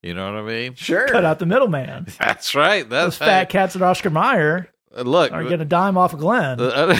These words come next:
Speaker 1: <laughs> I understand. I, look, I ain't in the pocket of Big Monster.
Speaker 2: Right.
Speaker 1: Uh, but, uh, uh, al-, although that'd make a great movie. But here's what I'm saying is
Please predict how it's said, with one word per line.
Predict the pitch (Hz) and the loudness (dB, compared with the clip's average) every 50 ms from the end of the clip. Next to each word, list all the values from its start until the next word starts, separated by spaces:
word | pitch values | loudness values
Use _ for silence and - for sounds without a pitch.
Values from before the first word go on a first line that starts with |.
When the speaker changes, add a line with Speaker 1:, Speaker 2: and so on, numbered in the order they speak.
| - - - | 0 -6 -10
Speaker 1:
<laughs> | - - | -8 -6
I | 202 151 156 135 - | -4 -4 -4 -4 -4
understand. | 196 190 165 175 151 - - 175 165 - 175 170 156 120 - _ - - - - - - _ _ _ _ - | -8 -8 -6 -6 -6 -6 -2 -2 -2 -2 -2 -4 -4 -6 -8 _ -20 -20 -20 -20 -20 -20 _ _ _ _ -6
I, | 110 120 139 170 170 143 123 123 | -2 0 0 2 0 0 -2 -2
look, | 120 120 117 107 92 | 0 0 0 0 0
I | 101 120 135 | -2 0 0
ain't | 147 139 131 127 123 123 | 0 0 -2 -4 -4 -6
in | 123 117 113 104 | -6 -8 -8 -6
the | 95 95 95 90 87 - _ _ _ _ _ _ _ _ _ _ _ _ _ _ _ _ _ _ _ - | -4 -4 -4 -4 -6 -10 _ _ _ _ _ _ _ _ _ _ _ _ _ _ _ _ _ _ _ -4
pocket | 123 113 113 104 110 104 | -2 -2 -2 -2 -2 -4
of | 98 87 80 78 | -4 -4 -6 -6
Big | 92 107 107 87 85 | -6 -6 -6 -6 -6
Monster. | 90 101 104 117 120 110 - - - 101 98 95 95 95 - - - - - _ | -4 -2 -2 -2 -2 -6 -10 -8 -6 -4 -4 -6 -6 -12 -16 -16 -18 -20 -20 _
Speaker 2:
Right. | - 95 104 95 95 104 110 - _ _ _ _ _ _ _ - - - - - - - _ _ _ - | -8 -6 -6 -4 -4 -6 -8 -10 _ _ _ _ _ _ _ -20 -20 -20 -20 -20 -20 -20 _ _ _ -8
Speaker 1:
Uh, | - 143 147 147 143 143 135 - | -4 -2 0 2 2 0 -2 -4
but, | 139 143 160 160 160 - - | -4 0 0 0 0 0 -2
uh, | 170 165 | 0 0
uh, | 160 156 151 151 147 135 - - - 135 135 135 131 117 98 - | 0 2 0 -2 -4 -6 -8 -6 -4 -2 -2 0 -2 -2 -4 -6
al-, | - - 117 120 - | -6 -4 -4 -4 -2
although | - 123 123 123 123 120 113 | -2 -2 0 0 0 -2 0
that'd | 123 127 120 107 | -2 -2 -4 -4
make | 120 123 113 104 | -6 -8 -6 -6
a | 101 | -6
great | 90 110 117 113 101 | -2 -2 -2 -2 -2
movie. | 110 135 151 139 113 107 | -4 -6 -4 -4 -4 -6
But | 101 110 113 143 151 - - | -6 -4 -2 -2 -2 -2 -2
here's | 139 180 240 269 262 | -2 0 0 0 0
what | 269 240 | 2 2
I'm | 214 180 151 | 2 0 0
saying | - - 190 208 247 262 233 180 151 | -2 -2 0 0 0 0 -2 -4 -4
is | 156 160 165 156 - - | -4 -4 -4 -6 -8 -12